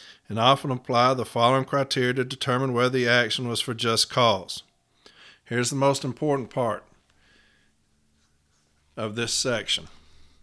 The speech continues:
It states, "These criteria are the basic considerations that the supervisor must use before initiating disciplinary action." Here's what we gotta start doing. Anytime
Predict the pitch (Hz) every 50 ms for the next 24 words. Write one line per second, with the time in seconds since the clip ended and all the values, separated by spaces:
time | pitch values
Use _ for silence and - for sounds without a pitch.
0 | _ - - - - - - _ - - - _ _ _ _ - 117 113 - -
1 | 127 123 120 110 - - 123 131 143 160 156 - - - 160 147 143 143 - 165
2 | 147 147 147 147 147 147 135 - - 120 120 113 113 101 101 113 120 131 147 143
3 | - - - - - 151 143 - - 165 151 151 151 147 143 147 151 143 - -
4 | 180 175 - - - - - _ _ _ _ _ _ _ _ _ - 123 120 120
5 | - 131 120 - - - 196 208 208 208 156 117 107 113 104 104 104 104 104 110
6 | 120 117 110 - _ _ _ _ _ _ _ _ _ _ _ _ _ _ _ 107
7 | 110 127 143 151 - - - 151 143 135 123 113 107 107 110 107 - - - _
8 | _ _ _ _ _ _ _ _ 120 113 - - 139 127 120 117 113 120 127 123
9 | - - 135 120 120 120 120 120 113 113 120 117 - - 120 113 113 113 113 110
10 | 107 107 107 104 98 - - 95 90 87 - _ _ _ _ _ _ _ _ _
11 | _ _ - 123 139 139 131 160 147 127 131 131 123 131 123 117 104 - 127 117
12 | 110 101 110 117 107 104 98 87 85 - _ _ _ _ - 143 165 196 202 196
13 | - - 175 160 143 117 104 95 - -